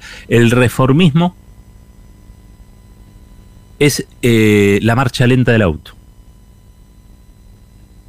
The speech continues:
Y hay que imprimirle un poquito más de velocidad. Porque ¿saben qué? El riesgo que corremos en la Argentina,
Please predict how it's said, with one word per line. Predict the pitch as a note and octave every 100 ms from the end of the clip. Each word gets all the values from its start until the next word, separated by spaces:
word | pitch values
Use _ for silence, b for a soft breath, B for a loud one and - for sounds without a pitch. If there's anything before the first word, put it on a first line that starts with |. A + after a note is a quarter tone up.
| - - - - - B2+
Y |
hay | D3+
que | C3+
imprimirle | C3+ B2+ D3+ C3+
un |
poquito | A2 A2+ G#2+
más | G2+ F#2
de | F2
velocidad. | E2+ E2 E2 D2+ -
Porque | A#2 G#2+ A#2+
¿saben | F3 D#3 C#3+
qué? | D3+ D#3 -
El | A2+
riesgo | D#3 C3
que |
corremos | A2+ A#2 B2+ A2+
en | G#2+
la | A2+
Argentina, | G2+ F#2+ A2+ F2